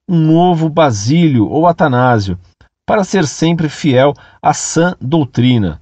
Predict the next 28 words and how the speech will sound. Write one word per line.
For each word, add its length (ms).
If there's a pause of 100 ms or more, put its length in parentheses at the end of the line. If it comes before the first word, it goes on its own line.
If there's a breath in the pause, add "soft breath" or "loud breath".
(100)
e 80
lutar 540 (260 soft breath)
o 80
quanto 480
me 140
for 300
possível 680 (140)
contra 500
essas 420
heresias. 760 (160)
Bem, 420 (400)
no 140
meio 420
desse 320
vale 380
de 140
lágrimas, 720 (280 soft breath)
me 120
apego 420
à 40
promessa 680
que 160
nos 220
fez 440
Nosso 460
Senhor 540 (280 loud breath)
de 200
que 400